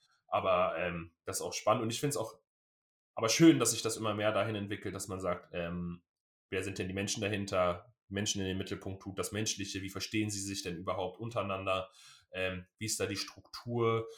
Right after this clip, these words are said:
Weil man da einfach auch, ähm, ja, viel Performance-Grundlage schafft, äh, wenn man ein Team hat, was einen guten Zusammenhalt hat,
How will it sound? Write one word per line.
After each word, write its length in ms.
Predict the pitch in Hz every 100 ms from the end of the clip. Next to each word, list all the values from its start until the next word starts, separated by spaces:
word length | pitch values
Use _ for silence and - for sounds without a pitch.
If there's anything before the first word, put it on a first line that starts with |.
| - -
Weil 140 | 95
man 120 | 92
da 140 | 92 95
einfach 320 | 90 90 -
auch, 340 | 73 87 - - _ _ _
ähm, 340 | 92 92 87 80 _
ja, 260 | 90 87 - -
viel 600 | - 127 120 113 - - _ _ -
Performance-Grundlage 1500 | 110 - 110 110 107 - 110 107 95 92 92 90 92 90 -
schafft, 640 | - - 117 - - - _ _ _ -
äh, 320 | 98 92 90 -
wenn 100 | 92
man 200 | 92 92
ein 140 | 87
Team 200 | - 104
hat, 140 | 90
was 280 | - - - 101
einen 120 | 95
guten 280 | 110 - 98
Zusammenhalt 580 | 92 98 95 82 82
hat, 260 | 90 90